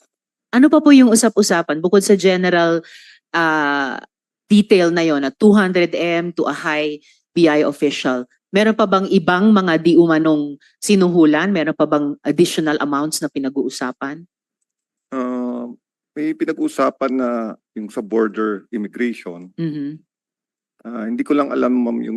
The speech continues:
Speaker 2: exact amount, including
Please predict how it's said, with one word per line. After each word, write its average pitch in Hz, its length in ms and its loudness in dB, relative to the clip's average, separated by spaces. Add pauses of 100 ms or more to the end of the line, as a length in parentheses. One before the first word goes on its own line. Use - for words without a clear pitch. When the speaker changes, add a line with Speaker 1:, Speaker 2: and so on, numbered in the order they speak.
Speaker 2:
exact - 320 -14 (160)
amount, 165 400 -10 (720)
including 117 880 -2